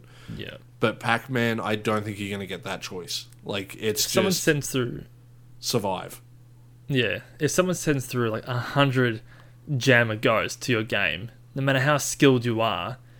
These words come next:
Speaker 2: You're fucked.
Speaker 1: you're gonna run into that. So, you know, your, your skill might be able to come into play, but it, it, yeah, it does kinda level the playing field a little bit.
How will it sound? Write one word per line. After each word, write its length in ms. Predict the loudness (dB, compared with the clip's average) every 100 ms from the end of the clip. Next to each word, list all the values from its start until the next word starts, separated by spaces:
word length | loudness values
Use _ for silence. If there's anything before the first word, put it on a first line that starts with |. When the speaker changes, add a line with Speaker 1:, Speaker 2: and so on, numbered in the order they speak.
| -20 -12
Speaker 2:
You're 100 | -10
fucked. 220 | -10 -2
Speaker 1:
you're 80 | 6 6
gonna 120 | 8
run 160 | 4 2
into 160 | -2
that. 200 | -2 -2
So, 360 | 0 2 2 2
you 360 | 0 -4 -2 -2
know, 120 | -2 -6 4
your, 200 | 6 10
your 160 | 8
skill 340 | 8 10 12 12
might 280 | 8 8 8
be 80 | 6
able 100 | 6
to 60 |
come 200 | 2 -2
into 160 | -2 -4
play, 360 | 0 4 4 2
but 340 | 0 -2 -2 -12 -20 -20 -20 -20 -20 -4
it, 120 | -4 2
it, 220 | 2 6
yeah, 120 | 6 6
it 200 | 4 4
does 260 | 6 6
kinda 220 | 4 2
level 340 | 4 6 6 4
the 100 | 0
playing 340 | -2 0 0
field 200 | 0 0
a 40 | 0
little 260 | 2 2
bit. 640 | 2 0 -2 -8 -8 -10